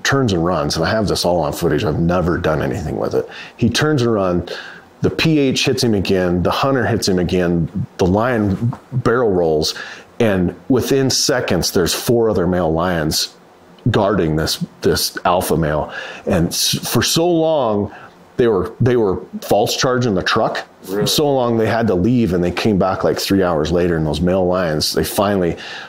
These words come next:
Speaker 1: um, they came back with another hunter, shell, shot one of the other male lions in order to get him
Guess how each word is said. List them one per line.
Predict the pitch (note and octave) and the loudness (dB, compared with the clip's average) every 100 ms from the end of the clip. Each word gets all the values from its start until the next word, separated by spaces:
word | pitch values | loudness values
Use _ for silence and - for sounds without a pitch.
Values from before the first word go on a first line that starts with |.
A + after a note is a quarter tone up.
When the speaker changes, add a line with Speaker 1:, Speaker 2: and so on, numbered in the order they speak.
| - - | -6 -2
Speaker 1:
um, | - C2+ - - | 0 -2 -2 0
they | E2+ | 0
came | - - A#2+ | 0 0 0
back | F2 F#2+ - | 2 0 0
with | E2 | 0
another | E2+ D#2+ | 0 0
hunter, | - G2+ D#2 | 0 0 0
shell, | C2+ A2+ G#2 F#2+ - | 0 0 2 0 -2
shot | - C#3+ A2 A2 | -2 0 0 0
one | G2+ | 0
of | F2+ | 2
the | |
other | F#2 A#2 | 2 2
male | F2+ D#2+ D#2 | 0 0 -2
lions | D#2 D2+ D2 | -2 -2 -2
in | E2 | 0
order | F2 D#2 | 0 0
to | |
get | D#2 E2+ | 0 0
him | C#2+ | -2